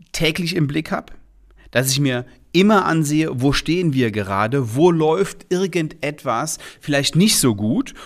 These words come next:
Und wenn ich sehe, wir haben einen Einbruch in der Prophylaxe, dann stelle ich mir natürlich als nächstes die Frage, warum ist das so?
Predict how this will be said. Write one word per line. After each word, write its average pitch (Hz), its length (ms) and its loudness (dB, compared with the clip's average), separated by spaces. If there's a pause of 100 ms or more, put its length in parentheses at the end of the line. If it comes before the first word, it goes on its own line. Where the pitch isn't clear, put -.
(100)
Und 147 180 4
wenn 156 100 2
ich 151 160 0
sehe, 156 420 0
wir 143 160 -4
haben 131 200 -8
einen 110 360 -6 (300)
Einbruch 143 760 -2
in 147 160 2
der 117 100 -2
Prophylaxe, 117 960 -4 (460)
dann 165 140 2
stelle 175 220 -2
ich 170 120 -2
mir 185 100 -2
natürlich 175 480 -4
als 160 220 -2
nächstes 131 480 0
die 180 100 -6
Frage, 117 420 -4
warum 110 300 -6
ist - 260 -4
das 90 220 -6
so? 82 240 -12